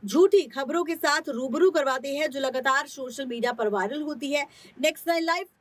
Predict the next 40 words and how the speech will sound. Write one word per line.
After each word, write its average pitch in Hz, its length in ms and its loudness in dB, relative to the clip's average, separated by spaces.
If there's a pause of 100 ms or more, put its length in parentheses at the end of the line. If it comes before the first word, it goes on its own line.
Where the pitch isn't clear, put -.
हमेशा 330 400 -2
ये 320 180 -4
चाहता 277 340 0
है 277 180 0
कि 294 80 -12
जो 269 120 -2
ऐसी 262 180 -2
झूठी 247 400 -10
खबरें 254 340 -4
वायरल 214 420 -2
होती 202 240 -6
है 269 300 -2
उन 247 300 -14
खबर 240 300 -4
का 262 360 -2 (240)
सच 311 260 -6
आपको - 640 -6
बताया 202 400 -2
जाए 302 240 -2 (260)
और 269 100 4
खबर 294 340 0
की 311 300 -12
सच्चाई 277 540 0
तक 277 160 -4
आपको 220 300 -2
पहुंचाया 196 400 -6
जाए। 180 200 -8 (280)
आपको 262 220 2
बता 320 240 2
दें 359 80 -6
ये 381 120 -2
खबर 339 240 0
पूरी 330 260 -8
तरह 311 240 -4
से 302 160 -10
झूठी 269 360 -6
है 302 80 -2
और 294 120 0
यहाँ 254 280 0
पर 277 260 0